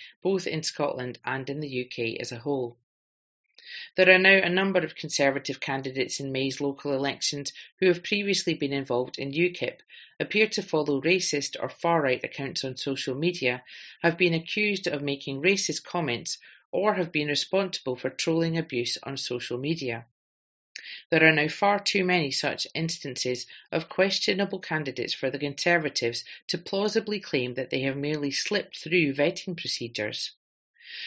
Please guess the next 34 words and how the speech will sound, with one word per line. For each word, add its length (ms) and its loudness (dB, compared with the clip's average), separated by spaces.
We 120 10
are 60 12
forced 400 4
to 60 2
conclude 540 2
that 120 8
the 80 4
Conservatives 760 2
are 140 0
selecting 640 2
these 200 2
individuals 680 -2
as 140 -8
candidates 680 -2
because 300 0
they 140 2
really 300 0
do 220 0
reflect 420 0
the 80 0
views 400 0
and 220 -4
values 500 0
of 160 -8
the 100 2
modern 400 -6
Conservative 760 -2
Party. 500 -6
Further 360 6
evidence 540 2
comes 340 -4
from 180 -4
the 100 -2
fact 420 0